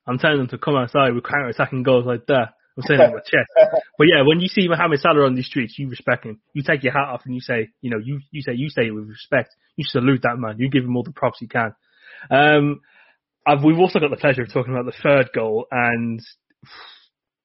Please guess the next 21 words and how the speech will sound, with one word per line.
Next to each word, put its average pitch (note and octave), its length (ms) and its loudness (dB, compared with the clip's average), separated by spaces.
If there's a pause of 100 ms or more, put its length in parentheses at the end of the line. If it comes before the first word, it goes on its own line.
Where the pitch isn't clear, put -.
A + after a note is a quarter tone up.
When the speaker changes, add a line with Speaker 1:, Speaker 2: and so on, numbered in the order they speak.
(680)
Speaker 1:
if, D3 200 0
when, F3 240 -2
when F3+ 100 -4
we F#3 80 0
talk E3 160 -2
about C#3 180 0
this B2 120 -10
goal, A2+ 340 -2 (2000)
there C#3+ 100 4
were, D3 180 4
the, F#3 180 -6
the D#3+ 140 -6
build-up, D#3+ 380 4 (120)
everything D3+ 240 -6
about C3 400 0
it A#2+ 180 -8
is C3 220 -10
just, - 320 -14 (520)
again, A#2+ 400 -4
vintage B2+ 320 -4
Liverpool, A#2+ 460 -6